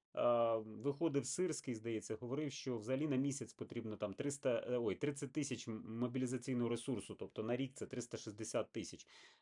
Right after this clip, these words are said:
Де їх брати в умовах воєнного стану і мобілізації, ніхто толком не знає. Ну, от, е, Руслан говорить, що, напевне, підтримає Верховна Рада.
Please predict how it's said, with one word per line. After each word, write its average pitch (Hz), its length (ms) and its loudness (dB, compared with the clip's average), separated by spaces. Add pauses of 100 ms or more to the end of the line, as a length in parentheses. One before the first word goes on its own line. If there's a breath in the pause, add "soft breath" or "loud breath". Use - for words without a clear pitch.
Де 113 140 2
їх 160 180 2
брати 185 320 2
в 127 100 2
умовах 113 440 2
воєнного 117 400 0
стану 113 360 0
і 104 100 -4 (120)
мобілізації, 123 800 2
ніхто 117 360 0
толком 98 380 -4
не 143 80 -2
знає. 180 360 0
Ну, 156 200 2
от, - 240 -2
е, 110 280 2
Руслан 143 340 0
говорить, 113 360 0
що, 98 240 -6 (340 loud breath)
напевне, 139 400 4
підтримає 101 540 -2
Верховна 87 480 -8
Рада. 85 220 -10